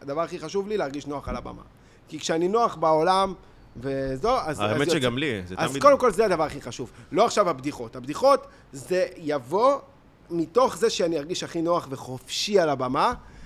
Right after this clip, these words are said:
Speaker 1: ולא יהיה לי את ה-, הרגשתי במשך שמונה חודשים שאני באזור נוחות, אני מפחד, אני עוד שנייה סגי פרידמן כזה, הייתי ב-, מופיע עם, אה, בדיחות, בנקרים, נאחז בהם.
Speaker 2: איזה שמונה חודשים?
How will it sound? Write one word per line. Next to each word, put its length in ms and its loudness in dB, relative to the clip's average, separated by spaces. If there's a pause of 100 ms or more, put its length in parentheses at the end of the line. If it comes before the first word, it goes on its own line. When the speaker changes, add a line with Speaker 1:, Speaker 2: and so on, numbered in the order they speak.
(160)
Speaker 1:
ולא 300 4
יהיה 160 6
לי 100 0
את 100 -10
ה-, 260 0 (240)
הרגשתי 540 -4 (120)
במשך 420 -2
שמונה 340 -4
חודשים 500 -6
שאני 340 -10
באזור 440 -6
נוחות, 400 -8
אני 120 -8
מפחד, 400 -8
אני 120 -6
עוד 120 -8
שנייה 180 -4
סגי 240 -8
פרידמן 340 -8
כזה, 280 -12
הייתי 260 -6
ב-, 140 -2 (340)
מופיע 440 0
עם, 200 0
אה, 240 -2
בדיחות, 460 -2 (220)
בנקרים, 440 -4
נאחז 340 -6
בהם. 260 -8 (280)
Speaker 2:
איזה 160 -2
שמונה 240 -6
חודשים? 360 -12